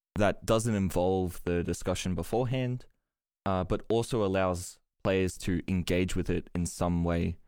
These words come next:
where as they apply actions in the fiction, those actions in the fiction will dramatically change the types of successes or consequences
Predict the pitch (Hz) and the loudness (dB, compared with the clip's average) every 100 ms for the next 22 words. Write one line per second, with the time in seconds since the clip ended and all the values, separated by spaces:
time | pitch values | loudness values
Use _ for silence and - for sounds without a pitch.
0 | _ _ - 104 95 87 - - - 127 | _ _ -2 2 2 2 -4 -6 0 0
1 | 123 117 101 - - 92 92 90 87 90 | 2 2 2 0 0 2 2 0 -2 -4
2 | - _ _ _ 95 92 - 92 - 98 | -8 _ _ _ -4 -4 -2 -2 -2 -2
3 | 85 - 104 - 87 113 - _ _ _ | -2 -2 -4 -4 -4 -6 -10 _ _ _
4 | _ - 95 104 107 98 98 - 95 90 | _ -4 0 2 2 0 -4 -2 -2 -2
5 | 87 - 101 - 90 90 101 - _ _ | -4 -2 -4 -4 -4 -4 -6 -12 _ _
6 | _ 95 - - _ _ 104 98 95 98 | _ -4 -4 -12 _ _ 0 2 2 2
7 | - 92 - 95 90 - - - 90 90 | 0 -2 0 -2 0 -2 -2 0 0 -2
8 | - - _ _ _ _ 92 - 85 - | -6 -20 _ _ _ _ -4 -4 -6 -4
9 | 123 98 90 87 - 110 - - - - | -2 -2 -2 -4 -4 -4 -4 -6 -6 -4
10 | 90 92 | -6 -8